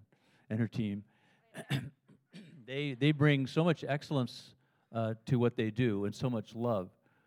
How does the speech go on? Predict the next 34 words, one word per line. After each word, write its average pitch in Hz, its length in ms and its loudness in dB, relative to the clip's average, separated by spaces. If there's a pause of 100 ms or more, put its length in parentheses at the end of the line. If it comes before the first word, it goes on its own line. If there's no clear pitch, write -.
(420)
uh, 117 140 2
that 113 140 2
it 120 80 -2
builds 131 200 2
a 131 60 -2
bridge 110 460 -4
of 104 100 -10
credibility, 110 760 -4
and 101 140 -6
they 104 140 -4
earn 131 160 0
the 123 100 -2
right 113 220 -2
to 110 80 -4
be 107 100 0
heard 104 400 0
so 120 160 -4
that 104 180 -2
they, 107 200 -2 (140)
that 107 140 -2 (120)
none 131 160 0
of 131 40 0
the 127 80 0
children 123 320 0
of 113 60 -2
the 104 140 -4
families 113 400 -4
feel 117 180 -4
like 104 140 -4
something's 110 340 -8
being 98 200 -4
forced - 420 -6
on 87 140 -6
them. 78 220 -8